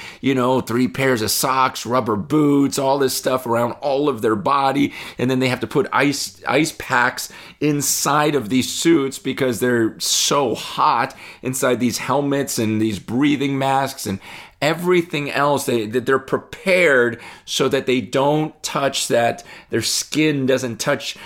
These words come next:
and isn't exposed to that radioactivity. They need to go through this process to enter into that room. And that's the book of Leviticus.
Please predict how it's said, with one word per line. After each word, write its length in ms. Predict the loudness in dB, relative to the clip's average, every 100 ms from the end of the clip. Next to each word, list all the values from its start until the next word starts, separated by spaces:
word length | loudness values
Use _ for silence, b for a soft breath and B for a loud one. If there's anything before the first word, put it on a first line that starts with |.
| B
and 140 | -2 -2
isn't 180 | 0
exposed 1000 | -2 -2 -2 0 -2 0 4 4 4 2
to 60 | 0
that 200 | 0 0
radioactivity. 1300 | 0 2 2 2 0 -2 -10 -4 -2 0 0 -2 -6 B B B B
They 120 | -2
need 400 | 0 0 0 0
to 80 | -2
go 320 | 0 2 2
through 300 | 0 -2 0
this 200 | 0 -4
process 640 | -6 -4 -2 -2 -2 -2 -2
to 160 | -4
enter 320 | -4 -4 -2 -2
into 280 | -2 -2
that 240 | -2 -2 -2
room. 600 | -2 0 2 0 -2 -10 b b b b b b b b -6
And 180 | -4 0
that's 300 | 0 0 -2
the 100 | -2
book 260 | -2 -2
of 160 | 0 0
Leviticus. 1120 | 0 0 2 2 2 -2 -8 -8 -8 -10 -10